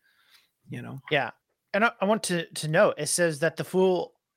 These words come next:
Speaker 2: only takes pleasure in expressing his opinion.
Speaker 1: Mm.
Speaker 2: It's not wrong to express your opinion.
Speaker 1: Right, right.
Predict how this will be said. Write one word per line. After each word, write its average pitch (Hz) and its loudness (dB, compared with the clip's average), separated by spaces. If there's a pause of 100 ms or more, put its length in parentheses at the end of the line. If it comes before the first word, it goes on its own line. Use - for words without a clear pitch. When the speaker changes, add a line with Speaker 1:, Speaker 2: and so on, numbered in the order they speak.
(120)
Speaker 2:
only 208 4
takes - -4
pleasure 120 -6
in 139 -8
expressing 123 -6
his 113 -14
opinion. 95 -18 (100)
Speaker 1:
Mm. 135 2 (280)
Speaker 2:
It's 170 -2
not 202 2
wrong 175 2
to 165 -6
express 151 -2
your 156 2
opinion. 135 -4
Speaker 1:
Right, 135 10 (540)
right. 127 4